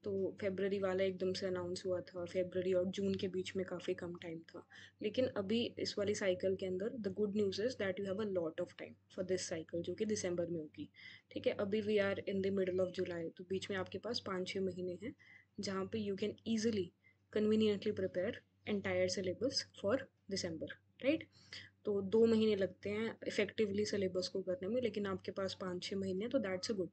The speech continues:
thing, राइट? Given कि अगर एग्जाम जो है वो दिसंबर में ही होता है, तो I think दिसंबर में ही होगा वो, ठीक है? तो, uh, so this is what we are offering right now, uh, women studies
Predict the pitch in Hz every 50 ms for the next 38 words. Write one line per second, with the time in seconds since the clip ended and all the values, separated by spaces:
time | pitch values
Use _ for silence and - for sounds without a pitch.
0 | - - 151 - _ - - - - - _ - - - 311 294 - - _ _
1 | _ - 202 220 208 214 214 214 208 220 202 196 185 190 196 190 - - 202 185
2 | 190 190 180 180 185 185 185 180 185 185 190 185 185 - - 175 175 170 170 170
3 | 175 170 170 175 175 - - 156 151 - 160 156 - - - - 180 175 156 -
4 | - _ - 190 180 185 190 196 202 185 185 - 180 175 180 180 180 180 180 185
5 | 185 185 190 180 170 151 - - 156 - 160 160 _ _ - - - - - -
6 | - _ - 254 247 277 277 247 226 - - 254 247 240 240 247 247 240 226 -
7 | - - - 208 202 196 190 190 180 185 - 233 214 233 240 262 240 233 233 214
8 | 214 - 226 233 226 220 202 185 185 196 202 196 202 202 190 185 175 170 - 185
9 | 202 262 294 - _ _ _ _ - 190 190 185 196 202 202 202 208 - 208 196
10 | 190 202 196 -